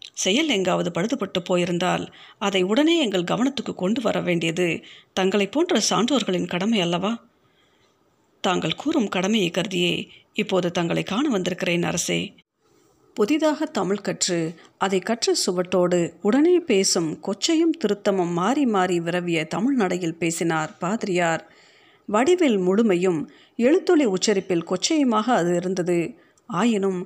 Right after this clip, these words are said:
அவர் தேவையை உணர்ந்து தமிழ் கற்றிருக்கும் விரைவையும் விவேகத்தையும் மனதுக்குள்ளேயே பாராட்டி கொண்டான் ரங்ககிருஷ்ணன். எந்த பிரதேசத்துக்கு போகிறோமோ அந்த பிரதேசத்து மொழியை கற்காமல் அப்பகுதி மக்களின் நம்பிக்கையை பெற முடியாது என்னும் மனோதத்துவம்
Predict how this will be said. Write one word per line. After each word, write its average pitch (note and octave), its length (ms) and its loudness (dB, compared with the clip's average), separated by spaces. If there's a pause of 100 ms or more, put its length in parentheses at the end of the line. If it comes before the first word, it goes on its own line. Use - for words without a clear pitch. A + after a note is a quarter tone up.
(240)
அவர் G#3+ 340 0
தேவையை D#4+ 440 4
உணர்ந்து F#3 400 2 (240)
தமிழ் D#4+ 360 4
கற்றிருக்கும் F#3 600 0
விரைவையும் F#3 640 0
விவேகத்தையும் F3 800 -2 (400)
மனதுக்குள்ளேயே D4+ 720 2
பாராட்டி G3 420 0
கொண்டான் F3 500 0
ரங்ககிருஷ்ணன். F#3 840 -2 (560)
எந்த C4+ 300 6
பிரதேசத்துக்கு G3+ 680 0
போகிறோமோ F3+ 640 0 (380)
அந்த C#4+ 320 4
பிரதேசத்து A3 560 0
மொழியை F#3+ 340 2
கற்காமல் F3 640 -2 (340)
அப்பகுதி B3+ 480 2
மக்களின் G3 460 2
நம்பிக்கையை G#3+ 460 0
பெற F3+ 240 0
முடியாது G3 460 0 (160)
என்னும் E3+ 340 0
மனோதத்துவம் F3+ 680 -2